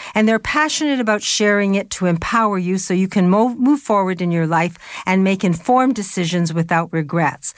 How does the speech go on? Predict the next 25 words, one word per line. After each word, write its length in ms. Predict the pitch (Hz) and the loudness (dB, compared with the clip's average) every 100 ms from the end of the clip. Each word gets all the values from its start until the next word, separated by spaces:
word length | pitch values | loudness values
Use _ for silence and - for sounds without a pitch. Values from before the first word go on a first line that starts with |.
| - - - | -12 -14 0
To 80 | 247 | 0
help 340 | 233 320 320 | 4 2 2
us 160 | 311 - | 0 2
navigate 600 | 220 220 220 202 190 185 | 2 2 0 -2 -4 -2
the 80 | 180 | -4
journey 420 | 165 196 202 185 | 0 2 4 4
of 140 | 165 | 2
our 120 | 170 160 | 2 0
health, 480 | - 226 147 165 - - | 0 -2 -2 -6 -20 -10
specifically 800 | - 233 254 302 285 285 - 196 | -2 0 2 0 -2 -2 0 -2
healthy 420 | 196 233 226 196 | 0 0 0 0
aging 360 | 180 185 180 175 | 0 0 2 0
for 180 | 165 156 | 0 0
women, 440 | 185 196 165 185 - - | 2 2 0 -4 -8 0
we 120 | 233 | 2
have 160 | 214 190 | 2 2
Doctor 340 | 214 190 196 | 0 0 -6
Vivian 460 | 175 214 214 202 190 | -2 -2 0 0 0
Brown, 480 | 175 175 160 151 131 - - | 0 2 0 -2 -10 -12 0
a 100 | 190 | 4
noted 420 | 190 202 220 226 | 6 4 2 0
expert 440 | 214 - - 220 | -2 -4 -2 0
on 200 | 190 170 | 2 2
women's 340 | 175 202 226 - | 0 2 0 0
health, 380 | 214 202 226 | -2 -2 -6